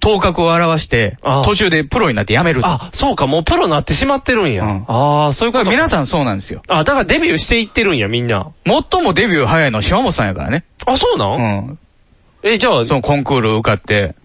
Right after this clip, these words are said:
Speaker 2: 二年生ぐらいで。
Speaker 1: 二年生の時かな。
Speaker 2: あ、じゃあ、その、
Speaker 1: 必殺の転校生っていうのが。
Speaker 2: シ-、シャア抜いてるやん。
Speaker 1: うん。え、シャアはもっと早い。
Speaker 2: シャアもっと早いか。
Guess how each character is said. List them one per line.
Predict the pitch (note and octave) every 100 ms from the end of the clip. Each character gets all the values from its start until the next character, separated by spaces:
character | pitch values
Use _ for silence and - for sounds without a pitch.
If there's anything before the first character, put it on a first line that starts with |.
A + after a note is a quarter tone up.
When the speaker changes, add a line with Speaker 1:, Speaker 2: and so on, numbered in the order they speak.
| -
Speaker 2:
二 | F3+
年 | G#3 G#3 G3
生 | G3+ G3
ぐ | G#3
ら | F3+
い | D3+
で。 |
Speaker 1:
二 | D#3+
年 | D3+ D3
生 | C#3+ A2+
の | G#2+
時 | G#2+ -
か | G2+
な。 | D#3 F#3 - - - _
Speaker 2:
あ、 | - A#3+
じ | A#3
ゃ | C#4+
あ、 | D3 B2+ - - _ _ -
そ | A3 C4+
の、 | B3 A3+
Speaker 1:
必 | G#3+ G#3
殺 | F#3 E3
の | D#3
転 | D3+ C3+
校 | B2 G#2+
生 | - G2+
っ |
て | G2
い | G2
う |
の | G2+
が。 | G2
Speaker 2:
シ-、 | - - A#3+
シ | -
ャ | A3
ア |
抜 | G#3 C4
い |
て | B3
る | A3
や | D3+
ん。 | G#2
Speaker 1:
う | B2+
ん。 | A2+ G2+
え、 | F3+ F3+
シ | C#3+ D4+
ャ | C#4
ア |
は | C#3 B2+
も | D3 D3+
っ |
と | G#2+
早 | B2 G#2
い。 | G2
Speaker 2:
シ | F#3+
ャ |
ア |
も | F#3+ F#3+
っ |
と | -
早 | C3+
い | -
か。 | A2+